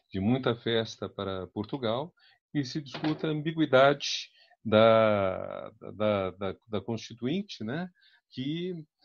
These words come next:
ah, acaba levando a essa situação, que é, em primeiro lugar, é, é uma situação contraditória, é um conflito, né? Existe, a gente está acostumado a isso. Você mesmo dizia,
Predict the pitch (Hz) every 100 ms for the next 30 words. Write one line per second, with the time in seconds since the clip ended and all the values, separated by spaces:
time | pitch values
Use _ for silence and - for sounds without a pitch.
0 | _ - 123 123 120 120 120 120 123 127
1 | 131 131 151 170 156 123 120 139 151 156
2 | 139 127 123 123 123 139 151 - 165 -
3 | 147 160 160 131 110 101 92 90 - 110
4 | 127 117 98 104 101 92 87 - - 95
5 | 98 - - 98 98 107 98 87 85 _
6 | _ _ - 117 117 117 170 - 131 180
7 | 180 107 120 117 180 220 - 104 131 143
8 | 90 107 - 123 101 92 90 101 120 -
9 | 139 147 - 123 120 131 120 92 101 170
10 | - _ _ _ _ _ - 117 120 156
11 | 139 139 131 117 104 104 104 165 151